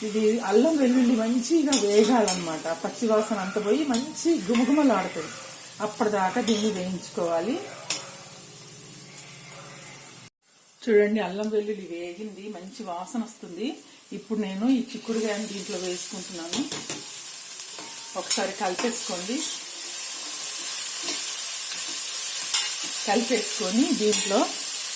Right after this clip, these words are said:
కొత్తిమీర వేసుకోండి. కొత్తిమీర ఎక్కువ ఉంది, మంచిగా ఉంటుందని కట్ చేసి పెట్టాను. ఇది కూడా వేస్తున్నాను. దీన్ని కూడా కలిపేసుకొని ఒక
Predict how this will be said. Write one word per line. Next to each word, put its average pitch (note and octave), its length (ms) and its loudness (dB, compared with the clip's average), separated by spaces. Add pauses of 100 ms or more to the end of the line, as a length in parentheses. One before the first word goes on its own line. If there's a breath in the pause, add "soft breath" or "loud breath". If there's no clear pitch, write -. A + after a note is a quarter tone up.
(140)
కొత్తిమీర A#3+ 420 8
వేసుకోండి. F3+ 500 2
కొత్తిమీర G#3 460 4
ఎక్కువ G3+ 340 2
ఉంది, F#3 200 2
మంచిగా G3+ 400 2
ఉంటుందని F#3 440 0 (920)
కట్ G3 240 2
చేసి G#3+ 180 6
పెట్టాను. F#3 560 0 (840)
ఇది G3 120 0
కూడా G3+ 140 4
వేస్తున్నాను. F#3+ 760 0 (1040)
దీన్ని G3 280 0
కూడా F#3+ 140 0
కలిపేసుకొని F#3 840 2 (960)
ఒక B3+ 220 2